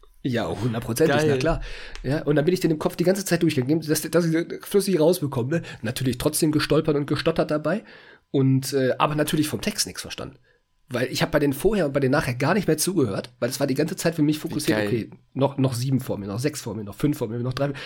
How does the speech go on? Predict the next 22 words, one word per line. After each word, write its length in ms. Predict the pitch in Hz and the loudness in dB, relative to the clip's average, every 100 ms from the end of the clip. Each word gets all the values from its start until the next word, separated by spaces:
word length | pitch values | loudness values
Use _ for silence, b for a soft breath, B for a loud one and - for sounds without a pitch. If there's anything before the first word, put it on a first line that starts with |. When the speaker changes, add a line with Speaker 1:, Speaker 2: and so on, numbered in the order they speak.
| B - | B -4
Speaker 1:
Und 160 | 123 | 0
dann 160 | 131 131 | 2 2
ging 160 | 135 | 2
es 100 | 135 | 0
so 100 | 135 120 | 0 2
weiter 180 | 202 | 2
und 60 | 139 | 4
dann 140 | 131 | 2
habe 120 | - - | 0 -2
ich 100 | - | 0
kurz 200 | 165 151 | 0 2
meinen 160 | 120 | 0
Satz 180 | 139 - | 0 -2
gesagt 380 | 120 113 - - b b - | -2 -2 -4 -6 b b -10
und 100 | 107 | -6
Speaker 2:
Ich 40 | |
Speaker 1:
dann 100 | 110 | -4
Speaker 2:
weiß 60 | 110 | -4
Speaker 1:
ging's 180 | 107 104 | -4 -4
halt 100 | 107 | -2
Speaker 2:
es. 40 | |
Speaker 1:
weiter. 260 | 127 120 | -2 -2